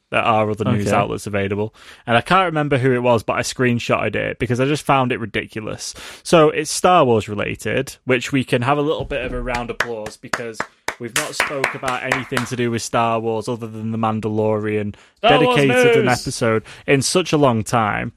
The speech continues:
Speaker 1: But it's not even news, right? So, I think this was basically the title of this episo-, uh, episode.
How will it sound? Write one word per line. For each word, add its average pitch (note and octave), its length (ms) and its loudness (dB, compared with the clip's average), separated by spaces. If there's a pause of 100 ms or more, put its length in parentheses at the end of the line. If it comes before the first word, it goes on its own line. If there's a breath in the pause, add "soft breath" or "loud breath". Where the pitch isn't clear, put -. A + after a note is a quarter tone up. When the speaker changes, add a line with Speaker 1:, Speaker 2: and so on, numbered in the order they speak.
(140)
Speaker 1:
But D3 100 4
it's - 100 2
not G#3+ 100 6
even C#3 240 2
news, G#2 460 2
right? A2 340 -2 (220 soft breath)
So, D3 400 4 (120)
I C#3 140 0
think F#3+ 300 -2
this E3+ 260 -4
was D3 560 2
basically C#3 640 0
the A#2+ 100 0
title C3 460 0
of B2+ 140 -4
this A#2+ 180 -6
episo-, A#2+ 500 -4
uh, A2 200 -2 (100)
episode. G2+ 520 -6